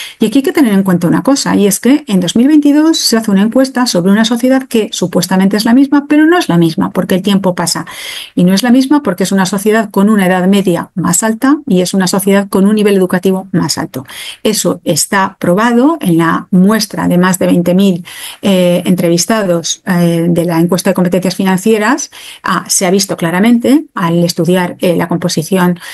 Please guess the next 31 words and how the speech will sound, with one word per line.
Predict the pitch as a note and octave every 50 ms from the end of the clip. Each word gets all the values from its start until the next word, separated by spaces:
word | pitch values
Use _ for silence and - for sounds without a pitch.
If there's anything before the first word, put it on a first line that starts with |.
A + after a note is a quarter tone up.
| - - -
sociodemográfica | - G3+ G3 - E3 D#3+ E3 E3+ D#3+ F#3 F#3+ F3 - F#3+ F3 - E3+ E3
de | E3+ F3 F3+
esa | F3 - G3+
muestra | F#3+ G3+ A#3 A#3 A3+ - A3+ A#3 C4+ C#4+ -
que | - - A#3 A#3+ C#4+ E4+ C#4+
se | - -
ha | G3+ G3+
producido, | A3 G#3+ G#3+ G#3 B3 A3+ A#3+ A#3+
digamos, | A#3 G3 F#3+ G3 A3 B3+ C4 - - _ _ _
como | - F#3 F3 F3+
una | G3+ G#3
especie | - - A#3 A#3 G#3+ F3+
de | F3+ G3+ G3+
envejecimiento | G3 G3 G3 F#3 - A3 - A#3 A#3 C4+ D4 C4 A3+ A3 F#3 F3 F3 F#3 _ _
y, | A#3 G#3+ G3 - - _
eh, | - F#3 F#3 F3+ F3+
de | G3+ G3 F3+
aumento | E3 F3+ G3 A3 A3+ G3 F#3 F3+
del | E3+ F3 F3
nivel | F3 E3+ E3+ E3
educativo | F3 F3 F3 F3 E3+ F3+ F3+
de | F3 E3+
la | E3 D#3
muestra. | E3 E3+ D#3+ - - E3+ F3 - - - - - - - - _ _ _ _
Tengas | - C#4 D4 E4 E4
en | D#4+ D4+ D#4
cuenta | D#4+ D#4+ D#4 D4 D#4+ D#4+ E4 D#4+ - _ _ _
que | - A#3
entre | G3+ F#3+ G3+ G3+ G3
los | G3 F#3+ -
mayores | G3+ G3+ G3 B3 B3 G3+ F3 E3+ E3+ F3 - - -